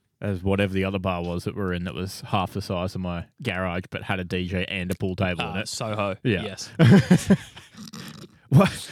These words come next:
Speaker 2: You know
Speaker 1: Th-,
Speaker 2: that
Speaker 1: throw Spotify on for fuck's sake.
Speaker 2: Have you seen that
Speaker 1: It'll be
Speaker 2: fucking feng
Speaker 1: six
Speaker 2: shui
Speaker 1: times
Speaker 2: guy?
Speaker 1: cheaper.
Speaker 2: Isn't that feng shui guy that draws little houses and then goes, "Well, this is actually how you should lay out
Speaker 1: Oh,
Speaker 2: the room"?
Speaker 1: yes. Yep, yep.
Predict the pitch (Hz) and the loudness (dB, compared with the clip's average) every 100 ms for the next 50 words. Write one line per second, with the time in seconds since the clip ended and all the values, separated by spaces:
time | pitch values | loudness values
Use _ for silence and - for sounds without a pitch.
0 | - 233 247 254 - 220 262 247 - 196 | -6 -2 0 0 2 6 6 4 4 6
1 | 226 - 185 135 123 123 117 135 117 - | 6 8 8 8 6 2 4 4 4 2
2 | - 104 82 - 339 320 - - 202 220 | 2 2 0 -6 -8 -10 -10 -8 -6 -6
3 | - 214 214 220 220 202 160 165 175 104 | -6 -6 -6 -4 0 6 8 10 8 6
4 | 95 95 - - - - 185 175 - 208 | 0 -4 -10 -18 -8 -2 0 0 2 4
5 | 170 - 131 131 113 110 90 95 - - | 4 2 2 4 4 2 0 -6 -14 -8
6 | - 139 151 190 196 170 165 - 127 127 | 4 6 6 2 -4 -4 -4 -4 -4 -4
7 | 135 147 143 131 - _ 127 120 120 120 | -2 -2 -4 -8 -12 _ -6 -2 -2 -2
8 | 120 117 107 101 - _ - - 123 110 | -4 -4 -6 -10 -14 _ -20 -8 -8 -6
9 | 104 98 101 104 104 101 107 113 117 120 | -8 -8 -8 -8 -8 -8 -8 -8 -8 -8
10 | 113 - 113 104 101 - 104 101 139 131 | -8 -8 -8 -10 -10 -12 -12 0 2 2
11 | 110 104 110 90 220 - - 95 - 87 | 0 -2 -2 -2 -4 -6 -8 -8 -6 -10